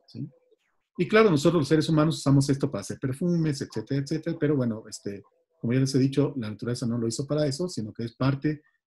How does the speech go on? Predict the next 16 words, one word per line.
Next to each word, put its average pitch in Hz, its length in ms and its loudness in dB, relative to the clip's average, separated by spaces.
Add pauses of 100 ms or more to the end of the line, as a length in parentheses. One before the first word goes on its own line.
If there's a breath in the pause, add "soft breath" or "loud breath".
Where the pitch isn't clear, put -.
de 107 200 -2
un 165 500 2 (140)
delicado 147 840 -2 (400)
balance, 135 720 0 (440)
¿sí? 123 360 -10
Que 113 100 -8
tiene 139 260 4
que 139 100 0
ver 131 220 2
con 127 100 -4
la 107 200 -6
subsistencia 120 640 -6
de 98 40 -6
los 98 120 -10
seres 110 200 -8
vivos 151 380 -4